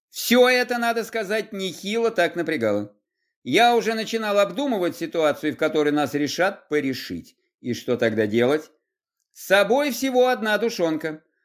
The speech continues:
Можно, в принципе, духа призвать. Или Тринити попросить разобраться. Ему такие пушки на один зубок. Но если отец увидит что-то из этого,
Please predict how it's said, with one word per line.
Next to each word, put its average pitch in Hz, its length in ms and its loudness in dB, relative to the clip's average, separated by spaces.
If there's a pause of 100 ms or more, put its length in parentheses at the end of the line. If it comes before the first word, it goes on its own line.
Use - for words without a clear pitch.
(100)
Можно, 247 480 2
в - 80 -12
принципе, 165 500 -4
духа 139 400 -2
призвать. 107 560 -2 (300)
Или 175 260 4
Тринити 208 640 0
попросить 165 540 0
разобраться. 120 760 0 (260)
Ему 202 360 0
такие 208 340 0
пушки 214 360 -2
на 190 120 0
один 185 240 0
зубок. 147 440 0 (240)
Но 123 200 0
если 139 640 2
отец 131 500 0
увидит 131 480 -2
что-то 147 460 0
из 117 260 0
этого, 233 680 2